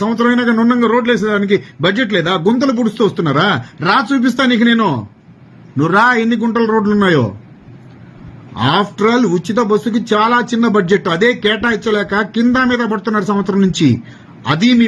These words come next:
పరిపాలన, కూటమి పరిపాలన. కరోనా ఉన్నా కానీ జగన్మోహన్ రెడ్డి ఏ కుంటి సాకులు చెప్పకుండా ప్రజలందరికీ డబ్బు డైరెక్ట్ గా డీబీటీ ద్వారా వేశాడు.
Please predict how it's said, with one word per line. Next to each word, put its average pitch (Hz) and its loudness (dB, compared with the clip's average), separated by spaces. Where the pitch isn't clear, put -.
పరిపాలన, 196 0
కూటమి 180 -2
పరిపాలన. 151 0
కరోనా 247 2
ఉన్నా 214 0
కానీ 190 2
జగన్మోహన్ 214 2
రెడ్డి 196 -2
ఏ - 4
కుంటి 240 -2
సాకులు 208 0
చెప్పకుండా 202 -2
ప్రజలందరికీ 247 0
డబ్బు 208 0
డైరెక్ట్ 240 -2
గా 247 4
డీబీటీ 285 0
ద్వారా 233 0
వేశాడు. 160 -2